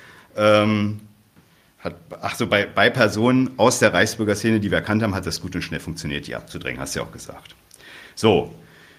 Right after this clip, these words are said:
du und deine Mitstreiter, da frage ich mich wirklich, ob die, also ob ihr eurem eigenen Argumentationspotenzial so wenig über den Weg trau-, traut,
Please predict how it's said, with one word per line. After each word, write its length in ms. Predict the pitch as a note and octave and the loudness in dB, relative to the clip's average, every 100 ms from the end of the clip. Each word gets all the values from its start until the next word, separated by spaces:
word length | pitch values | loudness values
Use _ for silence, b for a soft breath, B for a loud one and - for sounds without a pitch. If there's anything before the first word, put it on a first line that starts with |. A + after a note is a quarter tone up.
| b | b
du 180 | - F3 | -2 0
und 220 | G3+ D#3+ | 2 4
deine 160 | D#3 C#3 | 4 6
Mitstreiter, 800 | C#3 C#3 - E2+ C#2+ D#2 C#2+ - - - _ _ | 4 2 0 -2 -2 -4 -6 -8 -18 -20 _ _
da 100 | F#2+ | -4
frage 240 | G2+ A#2+ D#3+ | 2 4 4
ich 40 | |
mich 180 | D3 C3+ | 2 0
wirklich, 640 | C3+ D#3+ G2+ B2 D#3+ - - _ - - - | -2 -2 -2 -2 -4 -10 -14 _ -12 -10 0
ob 160 | C#3 C#3 - - | 0 -2 -14 -8
die, 280 | C3+ F#3 F#3+ - - - | -2 -2 -2 -10 -14 -2
also 320 | C3 C3+ C3 | 2 4 2
ob 160 | - - | -2 -4
ihr 160 | E3+ C#3 | -2 2
eurem 240 | C#3 C3 C3+ | 4 4 2
eigenen 320 | B2+ G3 E3 | 0 2 2
Argumentationspotenzial 1800 | C3 D3+ D3 C#3+ B2 - C3 C3 G3+ - - - C#3+ C3+ C3+ B2+ C#3+ D3+ - - | 2 2 2 2 0 0 -2 0 -2 -6 -6 -2 0 0 2 4 4 2 -4 -10
so 280 | A2 C3+ D#3+ | -4 -2 2
wenig 280 | B2 C#3+ C#3 | 2 2 2
über 140 | B2 | 2
den 220 | A2+ F#2 | 2 2
Weg 180 | G#2+ C3+ | 0 -2
trau-, 380 | - C3+ C#3+ - | -2 -2 -2 -4
traut, 300 | - C3 B2+ | -6 -2 0